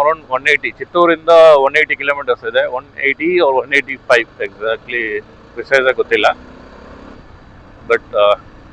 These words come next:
Google ಮ್ಯಾಪ್ ಹೇಳ್ತಿರೋದು ಒನ್ ಏಯ್ಟಿ ಕಿಲೋಮೀಟರ್ಸ್ ಇದೆ ಚಿತ್ತೂರಿಂದ ಚೆನ್ನೈ ಅಂತ. So ಚೆನ್ನೈಯಲ್ಲಿ ಎಲ್ಲಿ ಆರ್ಗನೈಸ್ ಮಾಡ್ತಿದ್ದಾರೆ ಇವರು ಅಂತ ಹೇಳಿದ್ರೆ ಮಹಾಬಲೇಶ್ವರಂ ಅಲ್ಲಿ ಆರ್ಗನೈಸ್ ಮಾಡ್ತಿದ್ದಾರೆ. ಅಲ್ಲಿ ಬ್ಲೂ ರೇ ರೆಸಾರ್ಟ್ ಅಂತ ಒಂದಿದೆ,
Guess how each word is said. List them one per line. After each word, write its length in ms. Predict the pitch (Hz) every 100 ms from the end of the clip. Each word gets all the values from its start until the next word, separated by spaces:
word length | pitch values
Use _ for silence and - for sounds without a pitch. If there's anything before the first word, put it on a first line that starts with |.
| - - - - - - -
Google 340 | 120 139 147
ಮ್ಯಾಪ್ 320 | 143 131 139 139
ಹೇಳ್ತಿರೋದು 380 | 135 127 143
ಒನ್ 160 | 127 117
ಏಯ್ಟಿ 200 | 123 120
ಕಿಲೋಮೀಟರ್ಸ್ 460 | 120 113 113 101 101
ಇದೆ 140 | 101
ಚಿತ್ತೂರಿಂದ 500 | 101 107 110 104 104 117 107
ಚೆನ್ನೈ 220 | 104 104
ಅಂತ. 220 | 98 90 110 - _ _ _ _ _ _ -
So 160 | 135
ಚೆನ್ನೈಯಲ್ಲಿ 480 | - 156 202 202 170
ಎಲ್ಲಿ 240 | 156 180 185
ಆರ್ಗನೈಸ್ 340 | 175 165 147
ಮಾಡ್ತಿದ್ದಾರೆ 420 | 147 135 135 131
ಇವರು 200 | 127 127
ಅಂತ 140 | 123 117
ಹೇಳಿದ್ರೆ 380 | 113 139 127
ಮಹಾಬಲೇಶ್ವರಂ 840 | 117 117 165 170 165 160 143 127 120
ಅಲ್ಲಿ 400 | 120 180 123 98
ಆರ್ಗನೈಸ್ 400 | 117 117 117 104
ಮಾಡ್ತಿದ್ದಾರೆ. 340 | 98 98 87 - _ _ - - - - - - - - - - - - _ _ _ _ _ _ _ -
ಅಲ್ಲಿ 180 | 123
ಬ್ಲೂ 580 | 120 113 139 139 165 190
ರೇ 140 | 180 180
ರೆಸಾರ್ಟ್ 360 | 151 117 135 135
ಅಂತ 160 | 120
ಒಂದಿದೆ, 420 | 117 101 92 90